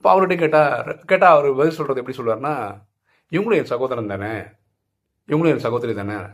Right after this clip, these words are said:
அவங்க நல்லா இருக்கணும்ன்றது என்னோட பிரையாரிட்டி தானே,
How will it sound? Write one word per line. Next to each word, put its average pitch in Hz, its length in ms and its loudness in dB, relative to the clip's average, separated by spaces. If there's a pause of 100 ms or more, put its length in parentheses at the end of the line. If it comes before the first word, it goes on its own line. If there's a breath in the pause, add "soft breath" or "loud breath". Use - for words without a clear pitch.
அவங்க 131 180 -8
நல்லா 143 260 2
இருக்கணும்ன்றது 151 480 -2
என்னோட 107 560 -4 (480)
பிரையாரிட்டி 127 480 2
தானே, 104 160 -12